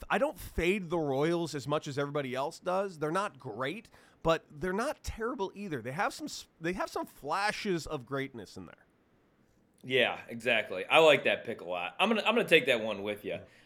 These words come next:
Speaker 2: I also, man, I haven't played this, but if you're looking for a dog tonight, you got the A's plus one fifty
Speaker 1: Stop.
Speaker 2: going against
Speaker 1: Stop.
Speaker 2: the Angels.
Speaker 1: Stop. I know
Speaker 2: No?
Speaker 1: Blackburn's on the mound, but stop. Come on.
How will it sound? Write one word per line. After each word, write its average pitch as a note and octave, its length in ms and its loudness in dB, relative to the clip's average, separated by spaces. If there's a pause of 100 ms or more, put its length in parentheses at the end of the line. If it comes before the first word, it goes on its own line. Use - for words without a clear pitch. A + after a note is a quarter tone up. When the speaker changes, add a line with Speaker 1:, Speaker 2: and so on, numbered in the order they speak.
Speaker 2:
I C#3+ 120 6
also, E3 540 6 (440)
man, C#3 380 6 (320)
I D#3+ 80 4
haven't A#3 220 4
played E3+ 280 2
this, A3+ 380 0
but B2+ 400 0 (280)
if - 60 -16
you're F3+ 100 2
looking A3+ 200 4
for C#3 180 0
a F#2+ 120 -2
dog C#3+ 360 4
tonight, F#2 400 -6 (360)
you C3 100 -4
got G#3 160 8
the A#2+ 80 0 (140)
A's E3+ 320 6
plus D#3 380 2
one D#3 160 0
fifty C3 160 0
Speaker 1:
Stop. C#3+ 320 4
Speaker 2:
going C#3+ 240 4
against C3+ 260 0
Speaker 1:
Stop. C3 280 -2
Speaker 2:
the A#2 60 6
Angels. D#3+ 480 4
Speaker 1:
Stop. C#3 200 -6
I D3 120 0
know E3+ 160 2
Speaker 2:
No? F3 60 0
Speaker 1:
Blackburn's F#3+ 580 8
on F#3 140 4
the F#3+ 60 0
mound, F3+ 420 4
but E3 200 -6
stop. E3 500 0
Come E3+ 220 -4
on. G2 340 -6